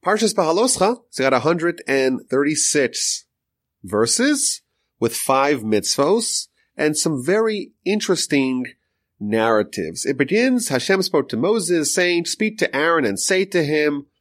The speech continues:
'When you kindle the lamps, when you light the menorah, towards the face of the menorah shall the seven lamps cast light.'" The menorah that we have today on Hanukkah has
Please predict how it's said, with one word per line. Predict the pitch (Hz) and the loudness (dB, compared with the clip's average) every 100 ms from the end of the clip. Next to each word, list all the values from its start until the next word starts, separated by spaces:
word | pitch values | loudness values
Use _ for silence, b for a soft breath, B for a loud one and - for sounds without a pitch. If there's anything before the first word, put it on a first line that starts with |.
| _ _ - | _ _ -2
'When | 123 | 0
you | 120 110 | 0 -4
kindle | - 262 262 262 | -2 0 2 2
the | 214 | 2
lamps, | 160 165 220 247 - | 2 2 2 0 -4
when | 117 | 0
you | 107 | 2
light | 139 | 2
the | - | 0
menorah, | 107 185 208 202 b b _ - | 0 2 0 -2 b b _ -6
towards | 151 143 117 | -2 0 -2
the | |
face | 123 156 175 165 | 0 2 0 0
of | - | -4
the | 113 | -2
menorah | 107 123 139 139 127 | 0 2 2 0 0
shall | 120 | 0
the | 107 | 0
seven | 107 - 120 117 117 - | 0 0 0 0 -6 -8
lamps | 98 104 104 101 - - - | -4 -2 -2 -4 -10 -14 -14
cast | - 107 98 - - - | -4 0 0 -4 -16 -10
light.'" | 95 95 90 - - B B B | -2 0 0 -4 -14 B B B
The | 117 | -4
menorah | 110 117 139 143 | -2 0 0 0
that | 120 | -2
we | 117 131 | -2 -2
have | 127 117 | -4 -4
today | 117 113 113 | -4 -2 -2
on | 92 98 | -4 -8
Hanukkah | - 151 156 147 120 | -4 0 0 0 -4
has | 98 117 107 101 | -2 -2 0 -4